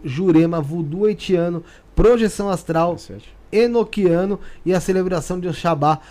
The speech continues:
Speaker 1: com Marcelo Del Débio, de, vai ter Wagner Borges, I-, Iair Alon, Saulo Calderon, Lázaro Freire, Léo Lousada, que é lá do Conhecimentos da Humanidade,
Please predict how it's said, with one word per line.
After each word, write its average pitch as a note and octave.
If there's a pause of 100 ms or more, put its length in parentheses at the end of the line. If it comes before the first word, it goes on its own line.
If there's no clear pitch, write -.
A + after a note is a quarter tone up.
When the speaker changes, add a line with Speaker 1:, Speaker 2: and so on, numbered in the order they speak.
(260)
Speaker 1:
com G3
Marcelo F3
Del D3
Débio, D3+
de, D#3 (100)
vai D3
ter E3
Wagner D3
Borges, C#3
I-, D3 (140)
Iair E3+
Alon, D3
Saulo F3+
Calderon, D3+
Lázaro D#3+
Freire, D3 (320)
Léo F3+
Lousada, D3+
que D3
é C#3+
lá D3+
do C#3
Conhecimentos C3+
da C#3
Humanidade, C3+